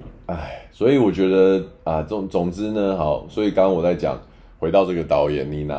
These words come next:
呢，嗯，我觉得剧情片是她的强项，可是漫威的元素还有漫威的招牌太大太复杂了，所以在这部片里面，我觉得她就是 handle 不了。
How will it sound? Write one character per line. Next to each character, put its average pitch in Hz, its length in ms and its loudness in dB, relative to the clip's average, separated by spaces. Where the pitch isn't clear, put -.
呢， 50 240 -14
嗯， 73 380 -8
我 90 100 -4
觉 95 140 -4
得 117 140 0
剧 120 220 -6
情 73 300 -8
片 80 400 -4
是 87 260 -10
她 78 200 -6
的 71 100 -6
强 65 200 -16
项， - 240 -12
可 76 140 -8
是 110 240 -10
漫 107 220 0
威 101 120 0
的 95 60 -2
元 78 280 -4
素 82 380 -6
还 87 160 -4
有 85 80 0
漫 90 180 -2
威 85 100 -2
的 78 100 -6
招 78 200 -2
牌 64 240 -6
太 82 220 -6
大 78 200 -4
太 78 140 -6
复 73 200 -12
杂 - 120 -8
了， 50 340 -8
所 98 160 -4
以 92 60 0
在 92 160 0
这 92 80 -4
部 90 140 -4
片 90 180 -4
里 73 60 -6
面， 78 180 -4
我 71 100 -6
觉 76 180 -2
得 78 100 -2
她 76 180 -4
就 76 140 -6
是 76 120 -10
handle 71 320 -4
不 64 160 -12
了。 55 220 -8